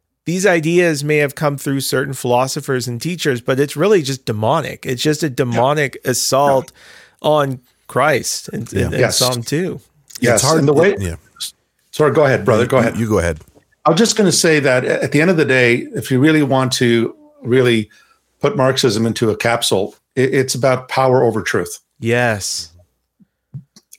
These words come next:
Speaker 1: That's
Speaker 2: Power
Speaker 1: good.
Speaker 2: over truth, by all means necessary, and the end will justify the means.
Speaker 1: Mm.
Speaker 2: And so Christianity is not about power over truth. It's truth over power.
Speaker 1: Yes.
Speaker 2: And so when Pilate's, when Christ stood before Pilate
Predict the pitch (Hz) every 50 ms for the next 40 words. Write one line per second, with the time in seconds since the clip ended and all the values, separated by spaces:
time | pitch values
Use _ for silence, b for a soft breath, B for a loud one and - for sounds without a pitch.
0 | - 123 - - - 123 123 143 143 139 147 147 135 117 123 104 - - 117 95
1 | 92 - - - _ _ _ _ _ _ - 127 127 127 123 127 143 147 156 147
2 | 127 - 131 131 127 127 - 113 - 123 101 98 101 - - - - 120 117 120
3 | 127 135 120 120 110 104 120 101 - - - 110 101 98 101 107 104 95 90 -
4 | - - - - 120 120 117 113 107 117 131 127 123 - - 143 135 131 - -
5 | 214 214 214 - 160 151 170 175 160 131 123 120 117 98 123 131 143 143 127 127
6 | 120 117 - - 117 113 117 120 113 98 98 - - - - 151 135 110 - 120
7 | 101 - - - - - - 160 143 - - 120 104 98 95 - - - 120 113
8 | 101 - 107 110 113 117 117 107 95 - - - - _ _ _ _ _ _ _
9 | _ _ _ _ - - 120 - - 139 131 123 127 - 156 165 170 165 - -
10 | - - 127 127 - - - 165 160 156 - - 151 123 127 120 - 123 101 -
11 | - - 156 180 143 101 92 80 _ -